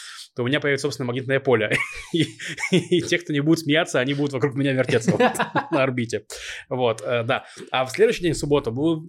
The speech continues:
наше выступление в, э, баре «Маленькая Прага». Туда уже пришли наши люди, которые пришли до нас в основном.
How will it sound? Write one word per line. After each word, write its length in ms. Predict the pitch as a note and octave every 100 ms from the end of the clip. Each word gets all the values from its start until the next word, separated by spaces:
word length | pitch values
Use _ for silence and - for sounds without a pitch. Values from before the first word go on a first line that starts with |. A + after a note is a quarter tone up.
| -
наше 300 | C#3+ D#3 D3
выступление 500 | A#2+ - B2 C3 B2
в, 180 | A2+ A#2+
э, 520 | B2+ B2 A#2+ A#2 A2 - - -
баре 320 | B2+ C3+ C3
«Маленькая 380 | B2+ B2+ A#2+ C3
Прага». 260 | D#3+ G3
Туда 120 | C#3+ D#3
уже 160 | C#3
пришли 180 | - C3+
наши 280 | B2 C3 -
люди, 200 | D#3 F3+
которые 280 | C#3+ - A#2+
пришли 200 | - A#2
до 60 | A2
нас 180 | E3+
в 40 | C3
основном. 420 | C3 B2+ B2+ A#2